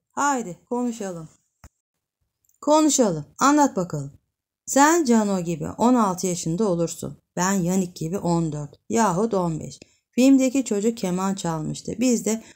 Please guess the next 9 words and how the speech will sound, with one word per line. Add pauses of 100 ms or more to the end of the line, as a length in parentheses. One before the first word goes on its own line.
(100)
apartmanlardan
birinin
önünde
tembel
tembel
yatan (280)
bir
motosikleti
çalar.